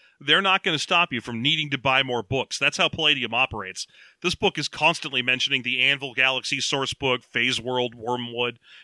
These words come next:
you name it. All the Heroes Unlimited shit. Aliens Unlimited they constantly mention, which I find hilarious.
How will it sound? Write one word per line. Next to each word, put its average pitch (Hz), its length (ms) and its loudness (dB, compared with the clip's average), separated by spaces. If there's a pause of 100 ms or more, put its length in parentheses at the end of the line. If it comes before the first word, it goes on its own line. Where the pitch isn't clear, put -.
you 156 160 -2
name 143 240 4
it. 104 140 -10
All 139 160 2
the 143 80 2
Heroes 143 280 0
Unlimited 131 420 -2
shit. 135 220 0 (260)
Aliens 180 440 4
Unlimited 135 420 0
they 120 100 0
constantly 123 420 -2
mention, 113 300 -4
which 113 120 -4
I 127 80 2
find 123 220 -2
hilarious. 107 560 -4